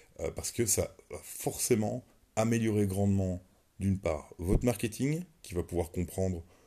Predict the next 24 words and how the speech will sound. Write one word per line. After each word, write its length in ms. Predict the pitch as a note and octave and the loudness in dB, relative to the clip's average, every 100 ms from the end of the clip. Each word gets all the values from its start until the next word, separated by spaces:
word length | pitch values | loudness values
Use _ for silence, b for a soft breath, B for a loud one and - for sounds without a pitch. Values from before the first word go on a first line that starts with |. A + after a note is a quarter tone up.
| b b _ - | b b _ -6
nettement 360 | F#2 A2 A#2 G#2+ | -2 0 2 4
mieux 380 | G#2 G#2+ G#2+ G2+ - _ - | 4 4 2 -2 -6 _ -14
dans, 440 | E2 F2+ F2+ F#2 - | 0 2 2 0 -2
euh, 200 | D#2+ D#2+ | -2 0
la 120 | D#2+ | 0
génération 420 | D#2+ F#2+ F#2+ F#2+ F#2 | 0 2 2 2 -2
de 40 | |
son 100 | F#2+ | -2
trafic 440 | F2+ F#2 - G2 F#2+ | -2 -2 -2 -2 -2
et 40 | |
dans 100 | E2+ | -2
les 120 | D#2+ E2+ | -2 0
analytiques 460 | E2+ E2 G2+ G2+ B B B B | -2 -2 -4 -6 B B B B
quelles 160 | G2 | 0
sont 420 | F2+ - G2+ F#2+ F2+ | 2 2 4 2 0
les 100 | F2 | -2
sources 500 | E2+ - B2+ G2+ - - | 0 2 2 2 -2 -2
leur 120 | E2+ | -4
apportant 560 | E2 F#2 F2+ - F#2 F#2 B B B B - | -2 -2 -2 -2 -4 -4 B B B B -4
les 120 | E2+ | -2
leads 380 | F2 F#2 F2 - - | 0 0 0 -4 -8
les 80 | D#2 | -14
plus 200 | - - | -8 -2
qualifiés, 500 | - F#2 - - | 0 0 -2 -4